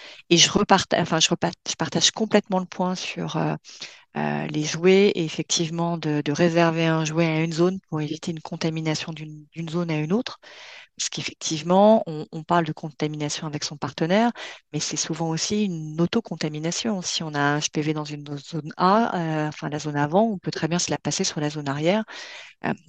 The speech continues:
d'où le, d'où l'importance d'être, euh, d'être un peu prudent sur, euh, sur la partie jouet et, et de bien, euh, de bien séparer les sujets.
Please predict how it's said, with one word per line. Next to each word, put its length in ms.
d'où 160
le, 240
d'où 120
l'importance 580
d'être, 320
euh, 160
d'être 240
un 20
peu 120
prudent 380
sur, 340
euh, 120
sur 180
la 140
partie 280
jouet 500
et, 240
et 40
de 120
bien, 480
euh, 40
de 100
bien 180
séparer 400
les 100
sujets. 440